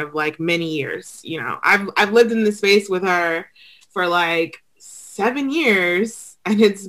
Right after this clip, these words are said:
you know, there's been instances throughout that entire time span that there's been, like, things going on in their apartment. And, uh, you know, for me as just, like, a neighbor, you know, I don't know this woman. Like, I know her, you know, we live in the same home, but, like,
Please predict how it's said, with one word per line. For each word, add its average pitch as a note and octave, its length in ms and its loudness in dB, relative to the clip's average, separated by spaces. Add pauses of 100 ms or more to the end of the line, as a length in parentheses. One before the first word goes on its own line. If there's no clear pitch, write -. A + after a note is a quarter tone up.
(320)
you G3 160 -2
know, C3 240 -2
there's F#3+ 300 2
been A3+ 240 2
instances G#3+ 560 0
throughout F3+ 340 2
that E3+ 160 -2
entire F#3 380 0
time F3+ 320 -4
span B2 420 -6
that D#3+ 180 -4
there's E3 260 -4
been, E3 200 -8
like, D#3 280 -8 (680)
things F3 340 2
going D#3+ 300 -2
on D#3 200 2
in B2 80 -6
their C#3 140 -6
apartment. - 400 -6 (720)
And, F#3+ 840 2
uh, F#3 220 2 (680)
you G3 360 0
know, D#4 340 8
for D#4+ 160 8
me E4 460 6
as B3+ 240 4
just, D4+ 180 2
like, C4 260 4
a A#3+ 60 4
neighbor, A#3 600 8
you C4+ 140 -4
know, B3+ 200 6
I C4+ 100 8
don't F4 220 6
know B3 120 4
this A3+ 220 4
woman. G3+ 400 2
Like, A#3 140 6
I C4 80 8
know C4 280 6
her, G#3 440 0
you A3+ 120 4
know, A3 100 4
we B3 120 0
live A#3+ 220 6
in B3+ 80 -2
the A#3 80 2
same A3 260 2
home, G3+ 380 2
but, F#3 160 -4
like, F3 420 2